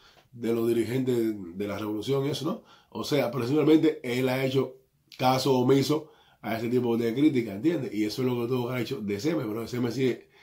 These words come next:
haciendo leña del árbol caído. Y hace, y yo quiero decir una cosa, mira, si el caso fuera en Kentucky,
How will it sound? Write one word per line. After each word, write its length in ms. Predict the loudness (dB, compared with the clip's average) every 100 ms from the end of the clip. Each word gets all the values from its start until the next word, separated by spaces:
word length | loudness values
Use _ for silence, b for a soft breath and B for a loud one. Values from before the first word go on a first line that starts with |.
| b b
haciendo 600 | -8 0 2 2 -2 -6 _
leña 380 | 2 2 2 2
del 160 | 0
árbol 220 | 0 -2
caído. 440 | -2 2 2 2 -4 b b b _
Y 140 | 0
hace, 200 | 0 -2
y 120 | 4 6
yo 120 | 8
quiero 120 | 8
decir 160 | 8 4
una 100 | 2
cosa, 320 | -2 -6 -16 _ -8
mira, 200 | -8 -8 _ _ _ _ _ _ _ _ B B B
si 140 | -8 -2
el 60 |
caso 240 | 2 4 8
fuera 180 | 8
en 60 | 8
Kentucky, 720 | 4 6 6 8 6 4 -4